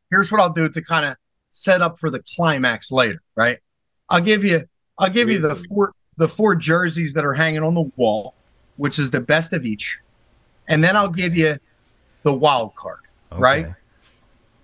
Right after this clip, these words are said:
Speaker 2: Is the wild card better or worse
Speaker 3: I like
Speaker 2: than
Speaker 3: that.
Speaker 2: four?
Speaker 3: I like that. It's like the Mount Rushmore and then the,
Speaker 2: I mean,
Speaker 3: the,
Speaker 2: Jesus
Speaker 3: the other
Speaker 2: Christ,
Speaker 3: one.
Speaker 2: Ron. I've
Speaker 1: It's
Speaker 2: asked for two top fives and I've gotten, like,
Speaker 3: <laughs>
Speaker 2: five,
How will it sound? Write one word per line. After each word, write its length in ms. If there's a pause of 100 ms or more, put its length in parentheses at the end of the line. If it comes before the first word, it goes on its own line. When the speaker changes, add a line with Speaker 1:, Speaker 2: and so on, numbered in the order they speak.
(120)
Speaker 2:
Is 180
the 80
wild 300
card 240
better 380
or 120
worse 240
Speaker 3:
I 40
like 220
Speaker 2:
than 140
Speaker 3:
that. 60
Speaker 2:
four? 240
Speaker 3:
I 60
like 280
that. 200
It's 220
like 180
the 80
Mount 380
Rushmore 640
and 180
then 360
the, 460
Speaker 2:
I 40
mean, 160
Speaker 3:
the, 100
Speaker 2:
Jesus 240
Speaker 3:
the 80
other 160 (100)
Speaker 2:
Christ, 140
Speaker 3:
one. 20
Speaker 2:
Ron. 380
I've 140
Speaker 1:
It's 80
Speaker 2:
asked 160
for 100
two 220
top 340
fives 320
and 80
I've 140
gotten, 500 (840)
like, 160
Speaker 3:
<laughs> 200
Speaker 2:
five, 580